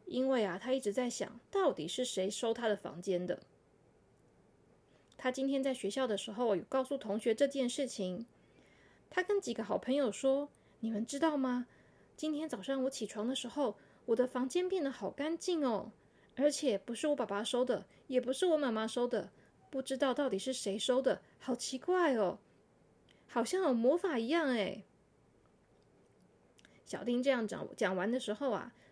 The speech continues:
都没有人相信他。他的两个好朋友都说：“骗人，怎么可能啊？”但是呢，很奇怪的是，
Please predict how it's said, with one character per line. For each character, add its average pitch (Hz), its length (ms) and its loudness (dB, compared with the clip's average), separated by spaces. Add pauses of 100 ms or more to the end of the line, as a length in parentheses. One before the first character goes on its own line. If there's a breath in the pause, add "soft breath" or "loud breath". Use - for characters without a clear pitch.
都 349 100 0
没 359 100 2
有 285 80 6
人 196 160 0
相 233 240 0
信 240 240 -2
他。 196 380 -2 (1120 soft breath)
他 - 100 -6
的 233 140 0
两 190 120 -2
个 - 120 -4
好 208 120 -4
朋 254 140 -2
友 220 140 0
都 220 160 0
说 262 360 4 (280 soft breath)
：“骗 269 440 4
人， 214 380 2
怎 226 80 -4
么 196 140 -2
可 214 180 -4
能 196 220 0
啊？” 214 420 -2 (1700 soft breath)
但 403 120 4
是 370 160 0
呢， 262 260 2
很 208 160 -2
奇 - 160 -2
怪 302 220 4
的 208 100 2
是， 220 320 2